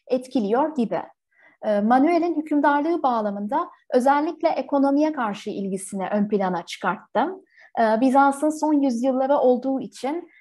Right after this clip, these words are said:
ve Manuel'in Bizans'ı giderek fakirleştiği için kendisinin sıklıkla paraya ihtiyacı var. E, ve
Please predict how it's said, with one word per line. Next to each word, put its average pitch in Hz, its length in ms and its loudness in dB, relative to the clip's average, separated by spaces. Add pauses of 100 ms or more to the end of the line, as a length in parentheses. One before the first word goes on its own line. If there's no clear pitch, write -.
(140)
ve 254 120 2
Manuel'in 262 580 4
Bizans'ı 254 460 -2
giderek 262 420 0
fakirleştiği 202 760 -10
için 339 460 -6 (200)
kendisinin 262 560 2
sıklıkla 302 680 -2
paraya 262 340 4
ihtiyacı 185 640 -6
var. 311 380 -6 (340)
E, 233 240 2
ve 339 200 4